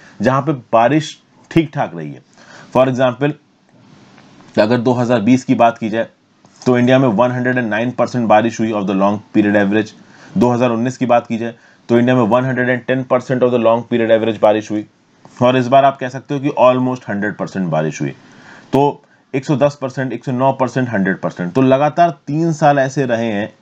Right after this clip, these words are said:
जहाँ पे बारिश इंडिया के अंदर अच्छी हुई है, और ऐसे लगातार तीन साल पिछली बार आए थे नाइनटीन नाइंटी सिक्स, नाइनटीन नाइंटी सेवन, नाइनटीन नाइंटी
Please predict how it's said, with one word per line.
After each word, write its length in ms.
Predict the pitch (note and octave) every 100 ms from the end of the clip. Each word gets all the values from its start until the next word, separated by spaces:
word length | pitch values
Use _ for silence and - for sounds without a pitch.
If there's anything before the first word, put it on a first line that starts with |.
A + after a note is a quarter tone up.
| _ G#2+
जहाँ 220 | A2+ B2
पे 120 | C#3
बारिश 520 | G#2+ D#2+ G2 A#2+ B2+ -
इंडिया 220 | G#2 G#2
के 120 | G#2
अंदर 240 | G2+ G2 A#2
अच्छी 280 | G2 - -
हुई 180 | E2 D2
है, 80 | C#2+ - - -
और 140 | G#2
ऐसे 280 | A#2 C3 F3+
लगातार 500 | D#3+ C3+ C3+ D3 C#3 -
तीन 200 | C3+ C3+
साल 180 | C3+
पिछली 320 | B2+ B2 C3+ B2
बार 180 | B2
आए 120 | A#2 A2+
थे 100 | A#2+
नाइनटीन 360 | G#2+ G#2 G#2+
नाइंटी 300 | G#2 F#2+ G2+
सिक्स, 240 | G2+ B2+ A2
नाइनटीन 320 | F#2+ F#2 F#2+
नाइंटी 260 | F2+ E2+
सेवन, 280 | F#2 G2+ A2
नाइनटीन 360 | G#2+ D#2+ D#2 E2
नाइंटी 360 | D2+ D2 D#2+